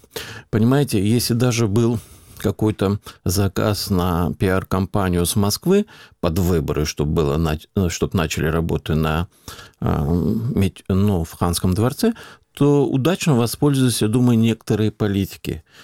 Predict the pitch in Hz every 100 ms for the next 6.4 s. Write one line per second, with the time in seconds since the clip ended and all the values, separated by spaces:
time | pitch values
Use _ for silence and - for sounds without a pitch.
0 | - 90 104 98 92 90 90 - 90 98
1 | 139 160 - 64 82 90 139 147 131 -
2 | - 107 - 117 123 113 - - - -
3 | 107 120 101 123 113 110 104 - 98 92
4 | 98 104 101 - 95 - 120 90 80 -
5 | - 98 98 - 98 104 156 92 113 170
6 | 120 71 69 80